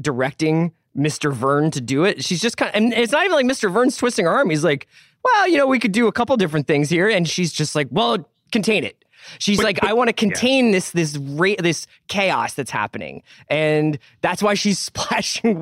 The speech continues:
Speaker 1: water on herself. And she's trying to get away from this chaos that's, like, creeping all over her life.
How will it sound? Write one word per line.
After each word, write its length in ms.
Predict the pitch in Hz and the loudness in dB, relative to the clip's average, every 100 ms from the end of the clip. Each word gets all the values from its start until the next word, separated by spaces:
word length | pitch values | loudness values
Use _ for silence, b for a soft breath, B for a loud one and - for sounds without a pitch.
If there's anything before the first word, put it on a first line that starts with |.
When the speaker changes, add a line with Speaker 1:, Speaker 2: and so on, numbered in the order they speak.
| 180 - | -2 0
Speaker 1:
water 280 | 320 208 175 | 2 2 2
on 100 | 160 | 2
herself. 480 | 170 - 180 147 | 0 0 0 0
And 80 | 156 | -2
she's 240 | 170 196 - | -4 -4 -2
trying 480 | 202 190 214 214 - B B B - | -2 2 2 0 -2 B B B -4
to 440 | 202 190 175 180 - B B B 156 | 0 2 2 -2 -6 B B B -8
get 220 | 143 208 | -2 2
away 320 | 247 196 196 226 | 4 4 4 2
from 260 | 202 160 | 0 2
this 180 | 156 - | 2 0
chaos 400 | 214 220 277 165 | 0 0 0 0
that's, 200 | 165 - | -4 0
like, 160 | 160 - | -2 -2
creeping 420 | - 208 226 190 | -2 0 0 2
all 280 | 151 165 147 | 2 4 4
over 220 | 131 135 | 0 0
her 140 | 143 | 0
life. 480 | 160 349 - - | 0 -2 -4 -10